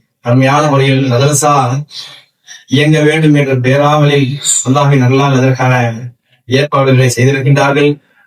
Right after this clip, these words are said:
அந்த மதரசா கியாமத் நாள் வரை நடந்தேறுவதற்கு நம்முடைய அனைத்து ஒத்துழைப்புகளும் மிக அவசியம் என்ற ஹதரத் அவர்களுடைய சிந்தனையோடு நாம் ஒன்றிணைய வேண்டும்.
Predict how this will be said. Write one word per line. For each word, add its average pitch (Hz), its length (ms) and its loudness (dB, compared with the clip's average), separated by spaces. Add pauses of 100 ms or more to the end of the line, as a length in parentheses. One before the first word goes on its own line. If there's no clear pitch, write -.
அந்த 135 160 2
மதரசா 151 440 2 (160)
கியாமத் 160 400 2
நாள் 147 280 2
வரை 147 200 2
நடந்தேறுவதற்கு 139 800 2
நம்முடைய 127 280 2
அனைத்து 143 440 0 (720)
ஒத்துழைப்புகளும் 170 880 0
மிக 165 220 0
அவசியம் 165 540 -2
என்ற 139 500 0 (120)
ஹதரத் 160 360 0
அவர்களுடைய 143 480 2
சிந்தனையோடு 156 680 2
நாம் 143 300 2
ஒன்றிணைய 127 400 2
வேண்டும். 120 360 -2